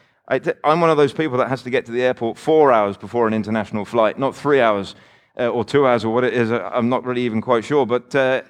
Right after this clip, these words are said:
my idea is I'd rather get there and be there and spend the time there than, than, well, just take your time and arrive when you arrive. But in this little section,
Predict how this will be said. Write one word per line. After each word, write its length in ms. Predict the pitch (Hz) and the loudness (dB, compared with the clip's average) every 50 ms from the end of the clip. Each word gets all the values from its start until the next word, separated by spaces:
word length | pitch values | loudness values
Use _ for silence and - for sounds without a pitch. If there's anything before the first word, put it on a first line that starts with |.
| _ _ _ _ _ _ _ _ _ - | _ _ _ _ _ _ _ _ _ -6
my 200 | - 151 185 196 | -2 0 2 4
idea 360 | 185 180 180 165 175 175 165 | 4 4 4 4 2 2 2
is 80 | 156 156 | 2 2
I'd 140 | 175 165 | 2 4
rather 260 | 156 175 185 170 170 156 | 4 4 4 4 4 4
get 240 | 147 180 180 180 | 4 2 2 0
there 160 | 156 156 151 151 | 0 0 0 2
and 140 | 139 139 | 2 2
be 160 | - 180 190 180 | 2 4 4 4
there 260 | 156 143 127 123 123 | 4 2 2 2 0
and 200 | 123 123 117 - | -2 -2 -4 -6
spend 360 | - - - - 185 180 175 | -10 -6 -2 0 2 2 2
the 60 | 170 | 2
time 320 | - 160 165 160 151 143 143 | 2 4 2 2 2 2 0
there 260 | 160 160 147 120 110 | 2 2 2 0 0
than, 280 | 117 127 123 123 120 | -2 -4 -4 -4 -4
than, 220 | 113 131 127 123 135 | -4 -4 -4 -4 -4
well, 160 | - 269 269 | -6 -10 -10
just 240 | - 214 196 - - | -10 -10 -12 -6 -4
take 200 | - 170 165 - | -2 -2 -2 -2
your 100 | 135 135 | -6 -6
time 320 | - 143 135 135 131 117 | -4 -2 -2 -2 -2 -2
and 80 | 113 110 | -4 -4
arrive 320 | 107 110 113 123 127 113 | -2 0 0 0 0 0
when 160 | 107 113 117 | 0 -2 -2
you 140 | 117 113 107 | 0 0 -2
arrive. 440 | 101 92 90 98 110 110 98 87 - | -2 -4 -2 -2 -2 -2 -4 -4 -6
But 160 | - 131 - _ _ _ _ _ _ _ _ _ _ _ _ _ _ _ _ _ _ - | -6 -8 -8 _ _ _ _ _ _ _ _ _ _ _ _ _ _ _ _ _ _ -8
in 140 | 254 269 254 | -4 -2 0
this 160 | 262 214 - | 0 2 2
little 180 | 220 196 190 160 | 2 2 2 2
section, 540 | - 175 175 175 - - 143 110 92 - | 4 4 2 2 2 -4 -8 -8 -8 -10